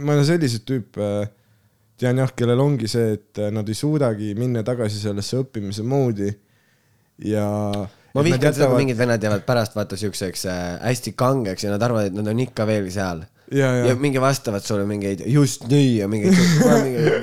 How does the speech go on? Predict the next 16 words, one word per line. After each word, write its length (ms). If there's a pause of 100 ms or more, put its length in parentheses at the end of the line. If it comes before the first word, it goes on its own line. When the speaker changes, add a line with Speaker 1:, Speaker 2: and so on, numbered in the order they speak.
Speaker 2:
"Tõmba 380
tagasi, 460
kus 220
sa 120
oled?" 680
<laughs> 540
Speaker 1:
Ma, 180
ma 180
käisin 440
kaitseväes. 1000 (260)
<laughs> 420
Speaker 2:
Jaa. 280 (120)
Ei, 160
ma, 200
ma 180
nagu, 300